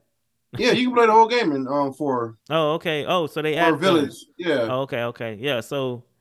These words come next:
Speaker 2: but yeah, so I, I don't know, um,
Speaker 1: So it's on sale right now. I'm looking on the store right now. It's twenty-nine bucks.
Speaker 2: Twenty-nine bucks. Okay, if we go to
Speaker 1: Yeah, it's
Speaker 2: nineteen ninety-nine.
Speaker 1: thirty-nine regular price, so it did go down.
Speaker 2: If we go to
Speaker 1: It's thirty-nine regular
Speaker 2: nineteen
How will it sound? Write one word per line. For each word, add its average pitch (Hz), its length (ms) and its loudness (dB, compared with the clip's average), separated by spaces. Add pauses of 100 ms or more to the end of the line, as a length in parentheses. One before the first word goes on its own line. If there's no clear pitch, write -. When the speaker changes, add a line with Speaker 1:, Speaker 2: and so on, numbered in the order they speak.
(420)
Speaker 2:
but 156 300 0
yeah, 123 300 -2
so 143 240 -2
I, 165 340 0
I 175 40 -2
don't 156 160 -2
know, 147 220 0
um, 113 580 -4 (320)
Speaker 1:
So 185 120 2
it's 254 100 0
on 208 160 2
sale 208 300 4
right 151 100 4
now. 147 160 2
I'm 147 80 2
looking 160 220 -2
on 156 100 -2
the 139 80 -6
store 160 360 2
right 127 80 -2
now. 127 220 0
It's 127 200 -12
twenty-nine 196 560 0
bucks. - 480 -2
Speaker 2:
Twenty-nine 170 480 -6
bucks. 147 560 -4
Okay, 110 360 -4
if 107 120 -6
we 143 60 -2
go 147 120 0
to 131 80 -2
Speaker 1:
Yeah, 135 100 0
it's 147 140 2
Speaker 2:
nineteen 143 100 0
ninety-nine. 143 340 2
Speaker 1:
thirty-nine 202 360 4
regular 170 320 2
price, 139 300 0
so 151 120 0
it 151 120 -2
did 185 200 2
go 156 160 0
down. 127 520 -2
Speaker 2:
If 113 160 -10
we 143 80 -4
go 143 100 0
to 135 140 -2
Speaker 1:
It's 131 160 -4
thirty-nine 170 420 2
regular - 0 -
Speaker 2:
nineteen - 160 2